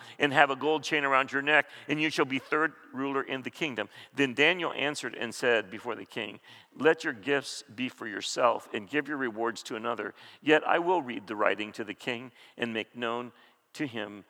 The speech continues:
the interpretation." It's so interesting, Daniel's response. And this is consistent as he stands before the kings. Daniel's response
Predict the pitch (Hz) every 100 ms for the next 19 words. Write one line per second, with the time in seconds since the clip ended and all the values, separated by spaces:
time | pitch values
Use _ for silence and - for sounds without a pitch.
0 | _ _ _ 120 95 117 - - 107 -
1 | 110 117 - 180 - 143 131 - 110 101
2 | 113 113 107 - 107 - 92 98 104 -
3 | - - - - 135 139 180 - 139 120
4 | 147 - 143 - 107 - 110 104 - 123
5 | 117 123 - 117 98 - 113 101 - -
6 | - - - 131 196 240 254 254 - 135
7 | - - 131 127 123